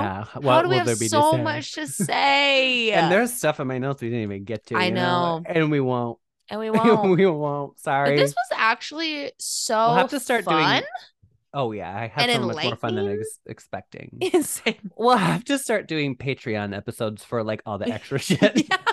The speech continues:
Speaker 2: Oh, we should. We go
Speaker 1: What?
Speaker 2: back through our notes of all the things we
Speaker 1: Yeah.
Speaker 2: couldn't say. Yeah.
Speaker 1: What do you want? Three hours on one one and a half <laughs> hour movie? We've got it.
Speaker 2: <laughs>
Speaker 1: All the stuff we didn't get
Speaker 2: Everyone's
Speaker 1: to.
Speaker 2: like, "No, cut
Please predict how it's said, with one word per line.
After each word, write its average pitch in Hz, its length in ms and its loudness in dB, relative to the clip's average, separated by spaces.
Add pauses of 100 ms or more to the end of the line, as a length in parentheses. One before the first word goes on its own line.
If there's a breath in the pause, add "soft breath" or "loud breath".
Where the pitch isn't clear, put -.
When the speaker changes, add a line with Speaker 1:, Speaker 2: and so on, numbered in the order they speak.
(320 loud breath)
Speaker 2:
Oh, 320 140 2
we 320 80 4
should. 320 200 -2
We 277 120 0
go 196 120 2
Speaker 1:
What? 190 180 10
Speaker 2:
back - 80 -18
through 226 100 0
our 202 180 4
notes 185 400 0
of 180 80 -6
all 180 120 0
the 180 40 -6
things 202 220 -8
we 214 80 -6
Speaker 1:
Yeah. 185 200 6
Speaker 2:
couldn't 143 160 0
say. 170 360 -2 (140)
Yeah. 165 240 0
Speaker 1:
What 170 120 2
do 175 60 2
you 165 80 4
want? 151 260 -2
Three 165 320 -2
hours 160 420 0
on 151 200 -2
one 143 280 -2
one 143 160 -4
and 143 140 -4
a - 40 -2
half 110 220 -6
<laughs> - 140 -2
hour 233 120 2
movie? 233 480 -2
We've 214 280 0
got - 320 0
it. 202 240 0 (560)
Speaker 2:
<laughs> - 480 -14
Speaker 1:
All - 640 -8
the 151 80 -12
stuff 151 320 -10
we 139 120 -6
didn't 143 220 -4
get 147 140 -4
Speaker 2:
Everyone's 240 260 2
Speaker 1:
to. - 40 -2
Speaker 2:
like, 214 100 -2
"No, 196 200 -4
cut - 400 -4